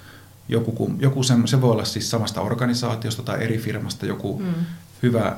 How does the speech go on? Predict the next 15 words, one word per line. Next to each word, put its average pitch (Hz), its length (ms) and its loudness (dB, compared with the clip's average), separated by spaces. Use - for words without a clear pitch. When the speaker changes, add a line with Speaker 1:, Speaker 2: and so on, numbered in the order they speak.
Speaker 1:
mentori, 110 640 0
sparraaja 107 440 -2
sulle, 101 320 -2
tai 98 240 -8
sit - 160 -8
se 110 100 -6
on 107 100 -2
joku 107 180 -6
muu 113 220 2
semmonen, 92 360 -2
joka 87 260 -6
ymmärtää 92 520 -2
sitä 90 120 -6
myynnin 92 300 -2
johtamista. - 580 -6